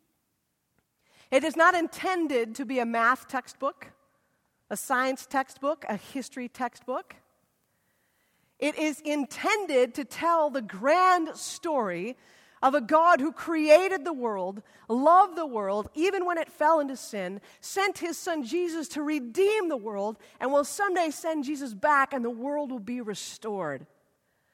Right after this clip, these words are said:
The intent of Scripture is to tell a story of a God who loves us and is working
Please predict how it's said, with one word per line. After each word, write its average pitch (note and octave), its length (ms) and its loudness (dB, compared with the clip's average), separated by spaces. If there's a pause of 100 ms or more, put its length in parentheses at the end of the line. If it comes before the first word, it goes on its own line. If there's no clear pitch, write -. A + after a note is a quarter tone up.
(440)
The D4 160 0
intent E4 760 0 (240)
of C4+ 160 2
Scripture D3 680 -10 (960)
is B3 120 -4
to C#4+ 100 -6
tell E4 480 6
a B3 80 -4
story D#4+ 580 -4
of A3+ 140 -2
a A#3 60 -2
God C4 420 -2
who A3+ 400 -10
loves D#4+ 340 0
us E3 520 -10 (560)
and A#3+ 160 0
is A#3+ 120 -2
working C4 540 -4